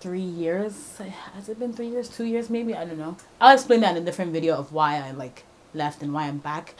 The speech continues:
By the way, I hope you guys are all safe during this covid. This shit is real. But I just pray that everybody is okay, everybody's good, everybody's alive, we are wearing a mask. But today I'm gonna do something different. If you know me, you know that Zara is my addiction.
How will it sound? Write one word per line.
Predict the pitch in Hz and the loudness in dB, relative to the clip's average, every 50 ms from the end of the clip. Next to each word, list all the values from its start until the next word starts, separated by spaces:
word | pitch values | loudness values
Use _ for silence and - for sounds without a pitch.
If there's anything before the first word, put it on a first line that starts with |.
| - - - | -14 -2 6
By | - 285 302 | 8 8 10
the | 254 | 10
way, | 226 208 | 10 8
I | |
hope | 202 220 | 8 6
you | - 220 | 4 4
guys | 220 220 202 | 4 6 6
are | 190 165 | 6 6
all | 151 180 196 196 | 8 8 8 6
safe | 196 - - 175 175 175 - | 6 2 2 2 2 2 0
during | 165 170 170 165 | -2 -2 -2 -2
this | 160 156 - | -4 -6 -8
covid. | - - 151 147 151 160 160 165 160 - - - - - - - - - | -6 -4 -4 -2 0 0 0 0 -2 -6 -16 -20 -20 -20 -20 -20 -14 -8
This | - 208 - | -4 0 4
shit | 262 240 | 4 4
is | 180 156 139 151 | 4 4 0 -2
real. | 160 143 135 135 - - - - 190 - | -2 -2 -2 -6 -8 -14 -14 -12 -6 0
But | 185 185 170 160 | 0 0 2 2
I | 165 170 | -2 -2
just | 165 190 190 - | -4 -6 -8 -8
pray | - - - | -6 -4 -2
that | 165 156 | -2 -2
everybody | 151 160 170 151 156 151 151 147 | -2 -4 -4 -4 -4 -4 -4 -6
is | 143 - | -6 -6
okay, | 147 143 143 - - 151 147 156 151 | -8 -10 -10 -8 -8 -6 -4 -4 -6
everybody's | 147 143 143 139 135 - - - | -6 -8 -10 -12 -12 -16 -18 -12
good, | - - 185 180 180 170 | -4 2 2 4 4 4
everybody's | 156 151 151 151 143 - | 2 2 -2 -6 -6 -8
alive, | 151 147 143 160 175 185 190 196 196 190 180 151 | -10 -8 -6 -4 -2 -2 0 0 2 2 0 0
we | 151 151 | -2 -6
are | 147 147 | -4 -4
wearing | 160 165 160 151 | -4 -4 -4 -6
a | 147 | -6
mask. | 151 160 175 180 180 175 175 - - - - - - - - - - - - | -2 -2 0 2 2 0 -2 -4 -18 -20 -20 -20 -20 -20 -20 -20 -18 -6 2
But | - 175 170 170 - | 4 4 4 4 2
today | - - - 196 202 214 233 247 | -4 -4 -2 2 6 8 10 10
I'm | 220 208 | 10 8
gonna | 202 214 208 | 6 2 0
do | 190 | 0
something | - - 196 190 185 185 190 | -2 -2 -4 -2 -2 -2 -4
different. | 151 160 160 160 - 208 196 202 202 - - - - - - - - - | -2 -2 -4 -2 -2 -2 -2 -2 -4 -6 -12 -16 -18 -18 -18 -2 6 8
If | 233 233 233 - | 8 8 8 6
you | 349 349 | 4 4
know | 240 196 190 190 | 6 6 6 4
me, | 175 170 170 175 | 2 -2 -2 -4
you | 202 202 160 165 175 | -4 -4 -4 -6 -4
know | 175 180 190 190 196 | -4 -2 -2 0 0
that | 185 175 156 151 165 | 0 0 -2 -2 -4
Zara | 175 147 - 180 175 190 196 196 196 196 190 | -6 -4 -2 0 2 2 2 2 0 -2 -4
is | 170 - | -8 -6
my | 156 156 | -4 -4
addiction. | 151 151 143 - 160 147 - - - 175 175 185 185 | -4 -4 -6 -8 -8 -8 -8 -6 -6 -6 -6 -6 -8